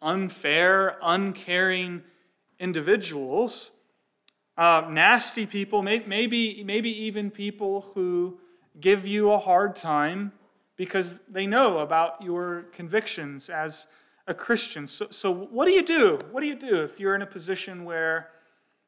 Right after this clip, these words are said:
you can't quit your job and y-, y-, you need to put food on the table for your family? You need to make ends meet, and you have to deal with these difficult people who are, seem to be intent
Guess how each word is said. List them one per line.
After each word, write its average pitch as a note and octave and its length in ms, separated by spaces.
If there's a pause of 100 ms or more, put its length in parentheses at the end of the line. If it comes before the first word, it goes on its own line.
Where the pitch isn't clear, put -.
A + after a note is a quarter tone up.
(200)
you F3+ 120
can't C4 400
quit G#3 220
your D#3+ 100
job B2 380 (2000)
and E3+ 460
y-, G3+ 200
y-, G3+ 260
you G3 120
need G#3 180
to G#3 60
put G#3+ 240
food G3+ 240
on F3+ 160
the E3+ 80
table D#3 480
for D3+ 220
your D3 160
family? B2+ 520 (480)
You E3+ 120
need G#3 160
to G#3+ 80
make G3 360
ends F3+ 520 (480)
meet, E3 600 (680)
and F3 160
you F#3+ 80
have F#3+ 240
to F#3+ 100
deal G3 340
with E3 220
these D#3+ 240
difficult F3 580
people D3+ 600
who E3+ 160
are, D#3+ 140 (180)
seem A3+ 260
to G3 60
be F3 160
intent D#3+ 640